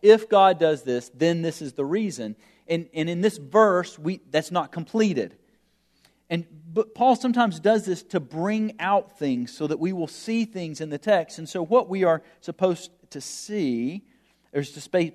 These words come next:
pay special attention to, is notice the phrases that are here. God willing to demonstrate his wrath and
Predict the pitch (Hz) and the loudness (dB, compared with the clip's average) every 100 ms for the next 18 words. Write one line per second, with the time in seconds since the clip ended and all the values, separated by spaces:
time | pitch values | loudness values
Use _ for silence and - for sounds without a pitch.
0 | - - 170 151 - 185 180 156 139 190 | -10 0 0 0 0 0 0 -6 -6 -8
1 | 190 143 - 123 123 - _ _ 156 143 | -10 -12 -8 -6 -4 -8 _ _ -4 -4
2 | 160 190 233 220 - 165 - 170 185 190 | 4 4 4 0 -4 -8 2 6 6 4
3 | 143 127 - 131 131 131 196 180 104 - | -2 -6 2 2 2 0 -2 -2 -4 -8
4 | _ _ _ _ _ _ _ _ _ _ | _ _ _ _ _ _ _ _ _ _
5 | _ _ _ _ _ _ _ _ _ _ | _ _ _ _ _ _ _ _ _ _
6 | _ _ _ _ _ _ _ _ _ - | _ _ _ _ _ _ _ _ _ -14
7 | 123 202 196 135 127 151 185 180 _ _ | 0 4 8 8 8 6 2 -6 _ _
8 | _ _ _ 143 135 151 214 240 247 226 | _ _ _ -14 -8 2 4 6 4 2
9 | 208 160 202 - - - 180 170 160 139 | -2 -2 -2 -2 -4 0 0 0 -2 -4
10 | 147 165 160 135 107 - _ _ _ _ | 0 2 2 0 -4 -18 _ _ _ _
11 | _ _ _ _ _ _ _ _ _ _ | _ _ _ _ _ _ _ _ _ _
12 | _ _ _ _ _ - 151 156 170 196 | _ _ _ _ _ -4 2 2 2 -2